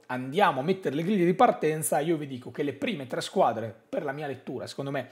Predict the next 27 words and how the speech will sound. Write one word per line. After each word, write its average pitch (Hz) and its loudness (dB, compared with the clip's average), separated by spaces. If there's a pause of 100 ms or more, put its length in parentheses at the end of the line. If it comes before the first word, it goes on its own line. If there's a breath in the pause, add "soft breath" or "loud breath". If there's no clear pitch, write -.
(260 loud breath)
in 135 -10
Serie 175 2
A - 4
al 123 -2
termine 202 0
dell'anno 156 2
saranno 117 -6
Inter, 120 -6
Napoli 123 -4
e 196 -2
Juventus, 170 0
con 208 6
l'Inter 127 -4
che - -10
andrà 147 0 (320 loud breath)
a 175 8
vincere 160 0
lo 160 2
scudetto. 131 -4
Napoli 147 0
e - -2
Juve 147 0
che 120 -8
se 131 -6
la 135 0
giocheranno 135 -2 (340 loud breath)
per 120 -4